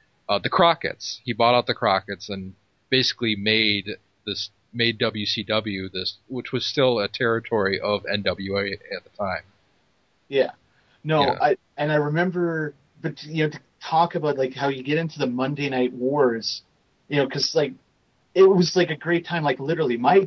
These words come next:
Speaker 2: dad hated me on Mondays growing up in high
Speaker 1: <laughs>
Speaker 2: school because he, my mom, God bless her, she would actually, like, she knew I loved it, watching wrestling. She knew I loved comic books, cartoons, all this.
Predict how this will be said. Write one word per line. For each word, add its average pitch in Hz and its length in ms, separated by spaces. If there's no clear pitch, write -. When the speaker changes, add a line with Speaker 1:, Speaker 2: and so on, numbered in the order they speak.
Speaker 2:
dad 135 340
hated 135 500
me 120 240
on 120 220
Mondays 113 800
growing 127 300
up 123 160
in 123 80
high - 200
Speaker 1:
<laughs> - 120
Speaker 2:
school - 320
because 143 460
he, 202 320
my 220 180
mom, 277 280
God 180 320
bless 170 240
her, 196 100
she 240 300
would 285 160
actually, 208 560
like, 151 160
she 240 240
knew 196 240
I 175 100
loved 147 340
it, 151 140
watching 151 380
wrestling. 139 380
She 165 180
knew 160 100
I 151 80
loved 143 240
comic 131 420
books, 127 160
cartoons, 131 480
all 123 200
this. 131 180